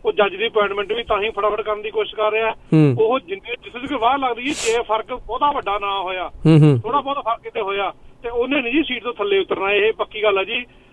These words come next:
Speaker 1: ਉੱਥੇ ਦੰਗੇ ਵੀ ਹੋਣਗੇ, ਉੱਥੇ ਬੜਾ ਕੁਛ ਹੋਊਗਾ ਜੀ, ਜੋ ਕੁਛ ਉਹ ਸੁਪਰ, ਜਿਹੜੇ ਵਾਈਟ ਸੁਪਰਮੇਸੀ ਤੇ ਵੀ ਉਹਨੇ ਆ ਕੇ ਸਿੱਧੇ ਹੀ ਉਹਨੇ, ਉਹਨਾਂ ਬਾਰੇ ਕੋਈ ਗੱਲ ਹੀ ਨਹੀਂ ਕੀਤੀ ਉਹਨੇ ਵੀ ਭਾਈ ਉਹਨਾਂ ਨੂੰ ਕੰਡੈਮ ਕਰਨਾ, ਕੁਛ ਕਰਨਾ।
Speaker 2: ਜੀ।
Speaker 1: ਉਹ ਜੋ ਕੁਛ ਇਹੋ ਜਿਹੀਆਂ ਗੱਲਾਂ ਕਰ ਗਿਆ ਜੀ, ਅਹ, ਅਮਰੀਕਾ ਨੂੰ,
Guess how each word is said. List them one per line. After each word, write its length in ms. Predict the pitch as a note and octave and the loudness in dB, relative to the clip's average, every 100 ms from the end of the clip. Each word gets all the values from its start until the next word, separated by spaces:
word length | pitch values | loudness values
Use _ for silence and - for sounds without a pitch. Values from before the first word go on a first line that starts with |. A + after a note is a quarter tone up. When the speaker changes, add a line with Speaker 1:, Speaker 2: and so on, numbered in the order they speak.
| - | -8
Speaker 1:
ਉੱਥੇ 200 | G#3 A#3 | -2 0
ਦੰਗੇ 300 | G3 G3+ F#3+ | 2 2 4
ਵੀ 140 | A3+ A3+ | 4 4
ਹੋਣਗੇ, 420 | A#3 C4+ C4 A#3+ - - - | 0 0 -2 -2 -6 -20 -8
ਉੱਥੇ 200 | A3+ A#3+ | -4 0
ਬੜਾ 200 | G3+ G#3 | 2 2
ਕੁਛ 180 | A3 G#3+ | 2 2
ਹੋਊਗਾ 280 | A3+ A3+ A#3 | 0 2 0
ਜੀ, 120 | B3+ | 0
ਜੋ 200 | - G#3+ | 0 0
ਕੁਛ 120 | G#3 | 0
ਉਹ 120 | A3 G#3+ | -4 -4
ਸੁਪਰ, 340 | G3+ A3+ G#3+ | -6 -4 -2
ਜਿਹੜੇ 160 | G#3 A3 | -2 -2
ਵਾਈਟ 240 | F3+ F#3 F3 | 0 -2 -4
ਸੁਪਰਮੇਸੀ 480 | F3 G3 G3+ F#3 A3 | -6 -4 -4 -6 -8
ਤੇ 80 | A3 | -6
ਵੀ 80 | A#3+ | -4
ਉਹਨੇ 180 | A#3+ | -2
ਆ 160 | A3 G#3+ | 0 0
ਕੇ 260 | G3 A3 G3+ _ _ _ - | 2 0 0 _ _ _ -12
ਸਿੱਧੇ 220 | F#3+ C4+ | -2 -2
ਹੀ 60 | |
ਉਹਨੇ, 280 | B3+ C#4 A3+ | 0 0 2
ਉਹਨਾਂ 260 | B3+ A#3 B3+ | 2 2 0
ਬਾਰੇ 180 | B3+ A#3+ | 0 -2
ਕੋਈ 120 | A3+ | -2
ਗੱਲ 120 | A#3 | 0
ਹੀ 60 | C4 | 2
ਨਹੀਂ 100 | C4+ | -2
ਕੀਤੀ 160 | A#3+ B3 | -2 -4
ਉਹਨੇ 200 | B3 A#3 | -4 -6
ਵੀ 80 | |
ਭਾਈ 180 | A#3 G#3+ | -2 -2
ਉਹਨਾਂ 120 | A3+ | -2
ਨੂੰ 80 | A#3 | -6
ਕੰਡੈਮ 280 | G#3+ G#3 G3+ | -2 -2 0
ਕਰਨਾ, 220 | G#3+ G#3 | -2 -2
ਕੁਛ 160 | G3 F3+ | -2 -2
ਕਰਨਾ। 280 | G3+ G3 F#3+ - D3+ | -4 -4 -8 2 8
Speaker 2:
ਜੀ। 180 | C#3 G#2+ - - | 8 6 0 -12
Speaker 1:
ਉਹ 60 | C#4+ | -6
ਜੋ 180 | - B3+ | -2 0
ਕੁਛ 160 | - | 2
ਇਹੋ 160 | C4+ A3 | 2 4
ਜਿਹੀਆਂ 160 | B3 A#3 | 2 2
ਗੱਲਾਂ 200 | A#3+ A3+ | 0 0
ਕਰ 160 | G#3 | -2
ਗਿਆ 200 | F#3+ G#3 | 0 -2
ਜੀ, 220 | B3 C4+ | 0 -2
ਅਹ, 540 | C#4+ - A3+ G#3+ A3 A3 | -4 -8 -2 0 0 -4
ਅਮਰੀਕਾ 540 | F#3 G3 G3 A3+ A3 | -4 -4 -4 0 0
ਨੂੰ, 580 | A3 A#3 A#3 B3 B3 | 0 -4 -4 -4 -6